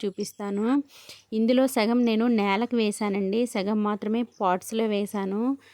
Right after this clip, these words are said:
అయితే నేలకు వేసిన ప్లాంట్స్కి పెద్ద కేర్ అవసరం లేదండి. అది ఎలాగైనా గ్రోత్ బాగుంటుంది, మనం ఫర్టిలైజర్స్ ఇచ్చినా ఇవ్వ. పాట్స్లో వేసిన ప్లాంట్కి మాత్రం చాలా కేర్ తీసుకోవాలండి.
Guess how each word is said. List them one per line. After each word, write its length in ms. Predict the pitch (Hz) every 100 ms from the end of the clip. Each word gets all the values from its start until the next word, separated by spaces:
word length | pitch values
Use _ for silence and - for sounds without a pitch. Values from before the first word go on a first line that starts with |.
| - - -
అయితే 600 | 220 240 269 208 254 294 - - _ _
నేలకు 360 | 226 220 247 262
వేసిన 280 | 254 247 254
ప్లాంట్స్కి 540 | - 220 202 - 247
పెద్ద 300 | 240 226 208
కేర్ 320 | 233 214 202
అవసరం 300 | 220 214 233
లేదండి. 560 | 214 196 196 196 185 220
అది 240 | - 202
ఎలాగైనా 680 | 202 190 202 220 220 214 214 240 196
గ్రోత్ 300 | 190 196 208
బాగుంటుంది, 840 | 202 190 196 196 196 190 214 240 - - - -
మనం 280 | 214 214 214
ఫర్టిలైజర్స్ 640 | 214 190 214 214 220 -
ఇచ్చినా 320 | 208 - 220
ఇవ్వ. 300 | 214 196 196 214 _ _ _ 214
పాట్స్లో 480 | 202 208 - 254
వేసిన 320 | 233 220 - 226
ప్లాంట్కి 500 | 233 214 202 214 226
మాత్రం 380 | 214 202 226
చాలా 400 | 226 - 202 208
కేర్ 240 | 208 208 185
తీసుకోవాలండి. 920 | - 208 - 202 202 196 185 214 269